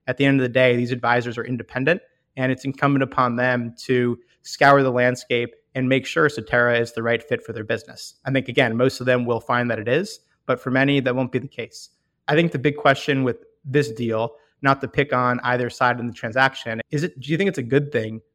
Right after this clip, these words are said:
that we're seeing all these broker-dealers bought up? Does it help to create scale for a very low-margin business, or is it a negative that there's less options for advisors considering change?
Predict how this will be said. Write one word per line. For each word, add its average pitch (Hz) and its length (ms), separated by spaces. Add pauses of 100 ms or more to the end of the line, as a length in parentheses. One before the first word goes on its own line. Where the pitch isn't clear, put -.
that 120 320
we're 135 100
seeing 135 440
all 131 240
these 123 160
broker-dealers 120 960 (280)
bought 117 220
up? 107 260 (320)
Does 143 140
it 147 80
help 143 420
to 127 440 (180)
create 135 320
scale 117 500
for 120 220
a - 20
very 127 200
low-margin 120 720
business, 113 520 (260)
or 135 140
is 147 120
it 165 80
a 123 80
negative 113 540 (100)
that 113 360 (160)
there's 123 160
less 131 240
options 120 480
for 117 120
advisors 113 460
considering - 380
change? 104 400